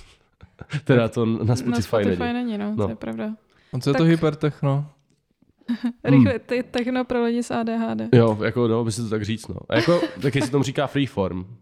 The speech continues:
Speaker 1: Freeform
Speaker 2: Aha.
Speaker 1: a freecore, myslím. Ale
Speaker 3: A
Speaker 1: jako
Speaker 3: při čem si to pou-, pouštíš, když tvoříš, nebo když
Speaker 1: Taky, no já to poslouchám hodně prostě, hodně to poslouchám.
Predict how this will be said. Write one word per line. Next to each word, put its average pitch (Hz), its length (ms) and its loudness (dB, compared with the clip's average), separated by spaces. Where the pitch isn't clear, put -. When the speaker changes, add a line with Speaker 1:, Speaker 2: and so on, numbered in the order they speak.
Speaker 1:
Freeform 113 760 0
Speaker 2:
Aha. 208 200 -2
Speaker 1:
a 101 600 -2
freecore, 95 760 0
myslím. 92 460 -6
Ale 98 440 2
Speaker 3:
A - 80 -8
Speaker 1:
jako 107 60 2
Speaker 3:
při - 160 0
čem 160 180 4
si 156 120 4
to 160 100 2
pou-, 160 260 0
pouštíš, 139 560 -2
když 135 280 -8
tvoříš, 139 460 -4
nebo 139 320 -6
když 127 120 -4
Speaker 1:
Taky, 131 440 2
no 135 120 2
já 123 120 2
to 175 120 0
poslouchám 156 400 0
hodně 120 260 2
prostě, - 340 -12
hodně 107 220 0
to - 80 -12
poslouchám. - 560 -10